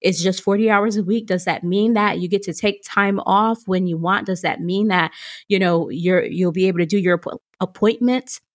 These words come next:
I don't know, but I just know that you have to own it and you can't wait for your employer to give it to you.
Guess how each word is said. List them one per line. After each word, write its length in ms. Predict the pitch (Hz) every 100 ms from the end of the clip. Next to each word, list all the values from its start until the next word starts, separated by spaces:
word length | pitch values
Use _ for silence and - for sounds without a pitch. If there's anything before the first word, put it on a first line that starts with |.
| _ - _ -
I 140 | 269
don't 180 | 294 262
know, 260 | 240 254 190
but 240 | 190 170 _ _
I 160 | 208 254
just 220 | 302 311
know 180 | 233 233
that 240 | 208 160
you 120 | 165 277
have 240 | 320 294
to 100 | - -
own 220 | 170 170
it 140 | 196
and 100 | 208
you 80 | 202
can't 300 | - 220 - _ _ _ -
wait 240 | 208 208
for 80 | 220
your 180 | 196 190
employer 560 | 170 - 190 254 254
to 160 | 196 185
give 280 | 147 185 269
it 100 | 285
to 100 | 190
you. 300 | 170 165